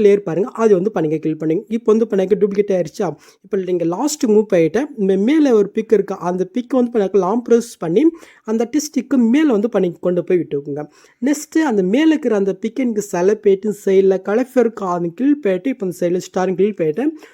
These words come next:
so, இதே பிக்கை நீங்க பேஜ் இமேஜா கன்வெர்ட் பண்ணி வச்சிருக்கீங்களா? So, அந்த பிக் இந்த செலக்ட் பண்ணிட்டு மேல கால புஷ் என்ன கொடுத்தா மட்டும் போதும், டெக்ஸ்ட் வந்து பண்ணாக்க அப்படியே பேக்ரவுண்ட்ல போயிடும். இப்போ நீங்க ஃபர்ஸ்ட் வந்து மூவ் பண்ணி பாருங்க.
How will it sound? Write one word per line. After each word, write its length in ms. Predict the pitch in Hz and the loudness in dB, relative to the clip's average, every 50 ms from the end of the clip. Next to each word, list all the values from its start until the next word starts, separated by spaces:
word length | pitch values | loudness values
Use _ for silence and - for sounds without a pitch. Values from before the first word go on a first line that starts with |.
| _ _ - | _ _ -4
so, 80 | - 254 | -4 0
இதே 160 | 262 - 330 330 330 - | 2 2 2 2 2 -2
பிக்கை 200 | 247 240 262 240 226 | -2 -2 0 0 2
நீங்க 160 | 208 202 196 196 - | 2 2 2 2 0
பேஜ் 200 | 269 277 247 214 220 | -2 -2 0 2 0
இமேஜா 220 | 208 196 220 214 - | 2 2 0 0 0
கன்வெர்ட் 220 | 190 190 202 196 202 | 0 -2 -2 -2 0
பண்ணி 160 | 202 190 190 | -2 -2 -2
வச்சிருக்கீங்களா? 460 | 180 - 208 202 202 - 190 185 180 175 - - | 0 -2 -2 -2 -2 -2 -4 -4 -4 -6 -10 -8
So, 80 | - 185 180 214 | -6 -4 -2 -2
அந்த 200 | 254 254 285 294 - | -2 -2 -2 -2 -4
பிக் 160 | 285 294 277 | -2 -2 -2
இந்த 160 | 233 208 214 214 196 - - | -2 -2 -2 -4 -4 -6 -2
செலக்ட் 260 | 175 170 180 180 185 | 0 0 0 0 0
பண்ணிட்டு 260 | 180 156 147 - 226 277 320 302 - - - - _ _ _ 214 226 | -2 -2 0 0 0 0 0 -2 -4 -16 -20 -20 _ _ _ -4 -2
மேல 140 | 269 294 285 269 - - | 0 -2 -2 -2 -2 0
கால 220 | 202 196 196 196 - | 4 4 2 2 0
புஷ் 180 | 262 254 - - 226 | -6 -6 -2 0 0
என்ன 120 | 208 180 - | 0 2 2
கொடுத்தா 160 | 220 214 214 196 190 185 | 0 2 2 -2 -2 -2
மட்டும் 220 | 180 - 254 - | -2 -2 -2 0
போதும், 200 | 196 220 294 285 - | 0 0 0 -2 -2
டெக்ஸ்ட் 280 | 311 285 302 - - 196 | -4 -4 -2 -2 -2 -2
வந்து 160 | 202 240 240 - | -2 -2 -4 -4
பண்ணாக்க 280 | 175 170 - - 233 | -4 -4 -4 -4 -4
அப்படியே 180 | 175 160 175 143 | -4 -4 -4 -4
பேக்ரவுண்ட்ல 340 | 160 160 160 170 147 160 226 - | -4 -6 -4 -4 0 0 0 0
போயிடும். 220 | - 160 147 151 - _ _ - _ _ _ - 262 | 0 -2 -2 -2 -6 _ _ -20 _ _ _ -8 -8
இப்போ 120 | 233 - 240 240 | -4 -2 0 0
நீங்க 140 | 233 226 233 | 0 0 -2
ஃபர்ஸ்ட் 220 | 240 277 262 - - | -4 -6 -6 -2 -2
வந்து 140 | 254 240 208 | 0 2 2
மூவ் 120 | 214 208 - | 0 0 2
பண்ணி 140 | 208 208 202 208 | 0 0 2 2
பாருங்க. 220 | 196 190 202 262 | -2 -2 0 -2